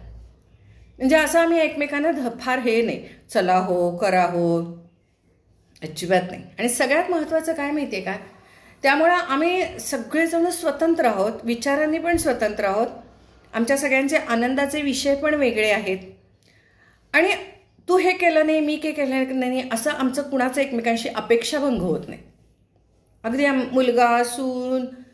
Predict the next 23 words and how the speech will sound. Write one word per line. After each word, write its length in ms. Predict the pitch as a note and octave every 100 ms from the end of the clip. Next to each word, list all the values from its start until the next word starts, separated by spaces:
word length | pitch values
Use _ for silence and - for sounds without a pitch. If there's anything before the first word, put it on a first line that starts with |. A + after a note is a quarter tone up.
| _
यांच्या 340 | C4 C#4 E4 E4
बाबतीमध्येही 600 | D#4 D#4 D4 C#4+ C4 G#3
आमचे 240 | A3 D4+ F4 - -
अपेक्षाभंगच 760 | - E4 F4 A4 G4+ G4 F#4+ F#4+
होत 80 | -
नाहीत, 140 | F#3+ F#3
कारण 140 | D#4
आमच्या 260 | C#4 C4 E4
अपेक्षाच 520 | D#4 C#4 - D4+ B3+
नाहीत. 140 | C#3+ - - _ _ _ _ _ _ _ _ _
उलट 240 | B3+ C#4+
जर 220 | C#4 C#4+ C#4
का 120 | C#4
मला 420 | C4+ A#3+ B3+ C4 C4 - -
अशी 220 | A#3+ C#4
सून 220 | C#4 D4+
मिळाली 320 | D4 C4 B3 B3
असती 260 | A#3+ A#3+
की 140 | A#3 A3+
नाही 180 | G#3+
बाबा, 280 | A3 A3 A3
सारखं 360 | A3+ G#3 F3 G#3+
ते 460 | G#3+ A3 G#3+ G3